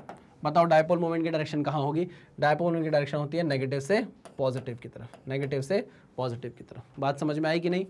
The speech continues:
हाँ, नेगेटिव से पॉजिटिव की तरफ P वेक्टर। This is dipole moment की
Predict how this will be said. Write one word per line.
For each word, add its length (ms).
हाँ, 180
नेगेटिव 400
से 260
पॉजिटिव 360
की 100
तरफ 240
P 280
वेक्टर। 500
This 120
is 220
dipole 580
moment 340
की 220